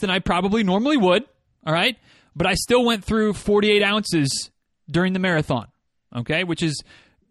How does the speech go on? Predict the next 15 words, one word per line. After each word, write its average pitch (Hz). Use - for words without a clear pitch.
probably 190
closer 185
to, 165
to 156
sixty 160
is 165
what 165
I 156
would 156
have 139
normally 165
ex-, 143
expected, -
all 165
right? 220